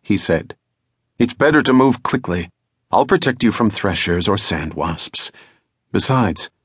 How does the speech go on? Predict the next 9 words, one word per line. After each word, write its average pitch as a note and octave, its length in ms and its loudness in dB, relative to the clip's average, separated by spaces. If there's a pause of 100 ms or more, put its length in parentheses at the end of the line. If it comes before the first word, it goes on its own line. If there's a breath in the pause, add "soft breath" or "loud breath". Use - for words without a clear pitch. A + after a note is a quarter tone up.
(360)
we B2 140 2
might A#2+ 240 4
find A2+ 360 2
nothing G2+ 380 0
at F#2 80 0
all." F#2+ 460 0 (1400)
"We C#2+ 180 -4
should - 400 -2
watch - 480 -4